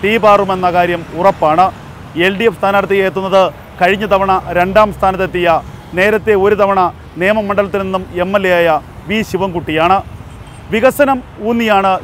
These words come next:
ശിവൻകുട്ടി നേമം മണ്ഡലത്തിൽ വോട്ട് തേടുന്നത്. എന്നാൽ കുമ്മനം രാജശേഖരനാകട്ടെ മോദി സർക്കാരിൻ്റെ വികസന പ്രവർത്തനങ്ങൾ പറഞ്ഞ് വോട്ട് ചോദിക്കുന്നതിനൊപ്പം അടുത്ത അഞ്ച് വർഷം താൻ വിജയിച്ചാൽ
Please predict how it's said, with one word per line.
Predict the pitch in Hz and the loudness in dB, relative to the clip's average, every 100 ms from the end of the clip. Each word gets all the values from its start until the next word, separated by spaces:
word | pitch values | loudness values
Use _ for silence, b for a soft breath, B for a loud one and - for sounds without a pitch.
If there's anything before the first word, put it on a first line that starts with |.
| - | -4
ശിവൻകുട്ടി | 202 208 190 190 185 - - | -4 -4 -4 -4 -4 -8 -6
നേമം | 175 196 190 | -2 -2 -2
മണ്ഡലത്തിൽ | 175 175 175 160 151 | -2 -2 -2 -6 -4
വോട്ട് | 160 185 165 | -4 -2 -2
തേടുന്നത്. | 147 143 151 185 - - - 185 | -2 -2 2 0 0 -14 -8 0
എന്നാൽ | 233 | 2
കുമ്മനം | 233 214 247 254 226 | 2 0 -2 2 4
രാജശേഖരനാകട്ടെ | 226 233 226 214 214 208 208 190 160 | 4 4 2 2 0 0 0 -2 -4
മോദി | 175 220 233 | -2 0 0
സർക്കാരിൻ്റെ | 214 202 220 208 196 | -2 2 2 2 0
വികസന | 202 208 226 226 | 0 0 -2 -2
പ്രവർത്തനങ്ങൾ | 208 208 214 214 208 214 208 - - - | -2 -2 -2 -2 0 0 0 -4 -18 0
പറഞ്ഞ് | 196 214 220 214 180 | 2 2 2 -2 0
വോട്ട് | 202 196 | 0 0
ചോദിക്കുന്നതിനൊപ്പം | 202 202 202 202 196 190 196 - - - | 0 0 -2 -2 0 0 -2 -4 -18 -6
അടുത്ത | 185 214 - | 0 2 4
അഞ്ച് | 247 - 202 233 254 | 2 2 -2 0 2
വർഷം | 233 - 190 151 | 2 2 -2 0
താൻ | 208 220 202 | 2 2 0
വിജയിച്ചാൽ | 220 220 202 202 | 0 2 4 4